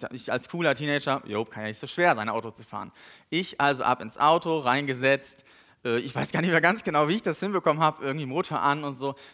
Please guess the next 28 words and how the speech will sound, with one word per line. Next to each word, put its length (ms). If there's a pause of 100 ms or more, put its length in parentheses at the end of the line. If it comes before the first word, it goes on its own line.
Letztendlich 400
weiß 220
ich 120
nur 260
noch, 360
er 140
sprang 600 (180)
rein 360
ins 240
Auto, 500 (240)
zog 340
die 160
Handbremse 540
kurz, 300
bevor 280
das 180
Auto 220
so 120
einen 100
Graben 400
runtergerollt 760
wäre. 460 (360)
Also 260
es 120
ist 220
gründlich 400
schief 320
gelaufen, 580